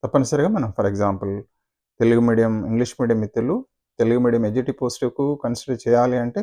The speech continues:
ఖచ్చితంగా మనం టెన్త్లో ఫస్ట్ లాంగ్వేజ్ ఉండాలి, మనం చదివి ఉండాలి, మీకు తెలిసిందే. లేదా ఇంటర్మీడియట్‌లో కూడా కానీ, లేదా డిగ్రీలో కానీ సెకండ్ లాంగ్వేజ్గా చదివి ఉండాలి. So, తప్పనిసరిగా ఇది ఒక దృష్టిలో పెట్టుకోండి,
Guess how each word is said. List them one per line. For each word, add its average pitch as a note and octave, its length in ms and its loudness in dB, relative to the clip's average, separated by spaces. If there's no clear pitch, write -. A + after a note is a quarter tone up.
ఖచ్చితంగా D3 480 -2
మనం C3+ 120 -2
టెన్త్లో C3+ 340 0
ఫస్ట్ C#3 240 -6
లాంగ్వేజ్ C#3+ 320 4
ఉండాలి, E2 340 -2
మనం F#2+ 200 -10
చదివి G#2 260 2
ఉండాలి, F2+ 300 -8
మీకు A2 180 -12
తెలిసిందే. A2 340 -6
లేదా E3+ 180 -4
ఇంటర్మీడియట్‌లో A#2+ 500 0
కూడా G#2 220 0
కానీ, A2 240 0
లేదా G#2 220 0
డిగ్రీలో A2 380 0
కానీ F#3+ 120 -4
సెకండ్ A#2+ 280 -2
లాంగ్వేజ్గా A2 480 -4
చదివి - 260 -8
ఉండాలి. - 140 -20
So, A#2 60 0
తప్పనిసరిగా A#2+ 520 -4
ఇది F3+ 120 0
ఒక - 140 -10
దృష్టిలో G2 280 -10
పెట్టుకోండి, F#2+ 400 -8